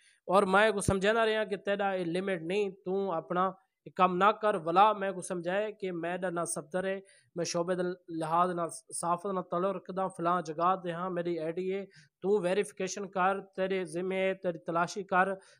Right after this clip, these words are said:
ترسلہ کر، لیکن کہیں کو گربان تو پکڑنا، او میں کو دسنا رہے کہ میں ایسا کر گنسا، ویسا کر گنسا، صحافیوں کو دے گنسا، تو بدماش ہوئے، فلاں نہیں دیں گے۔ تو میں سب تو پہلے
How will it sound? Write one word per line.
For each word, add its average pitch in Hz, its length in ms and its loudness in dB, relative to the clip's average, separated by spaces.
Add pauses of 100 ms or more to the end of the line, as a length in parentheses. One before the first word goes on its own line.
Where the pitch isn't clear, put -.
(120)
ترسلہ 208 340 4
کر، 202 280 6
لیکن 190 560 2 (580)
کہیں 240 500 2
کو 233 280 0
گربان 202 540 4
تو 202 80 0
پکڑنا، 196 340 0
او 196 260 -2
میں 202 160 -4
کو 190 60 -6
دسنا 196 340 -4
رہے 196 200 0
کہ 170 120 -8
میں 170 200 -2
ایسا 196 320 2
کر 185 240 -4
گنسا، 185 300 -4
ویسا 180 380 -2
کر 185 200 -4
گنسا، 180 360 -2
صحافیوں 196 400 2
کو 185 80 -6
دے 185 120 -4
گنسا، 180 420 -2 (300)
تو 185 120 0
بدماش 185 580 4
ہوئے، 185 220 -2
فلاں 170 340 4
نہیں 147 120 -6
دیں 135 280 -8
گے۔ 127 100 -12 (640)
تو 202 80 4
میں 196 220 6
سب 202 260 2
تو 220 80 4
پہلے 190 480 4